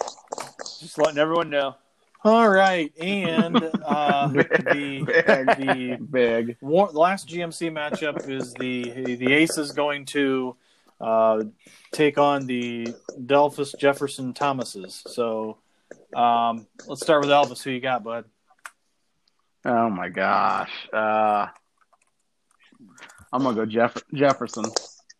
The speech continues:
Speaker 2: Dougie.
Speaker 1: I'm going Hicksville.
Speaker 2: Steve.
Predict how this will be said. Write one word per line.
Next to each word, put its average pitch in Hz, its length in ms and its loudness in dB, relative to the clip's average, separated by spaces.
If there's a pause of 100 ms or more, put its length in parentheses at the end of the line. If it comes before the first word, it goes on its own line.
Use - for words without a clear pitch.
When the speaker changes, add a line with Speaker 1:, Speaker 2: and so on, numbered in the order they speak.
(1400)
Speaker 2:
Dougie. 123 840 0 (1040)
Speaker 1:
I'm 143 220 2
going 151 360 2
Hicksville. 123 600 -8 (4000)
Speaker 2:
Steve. 131 420 2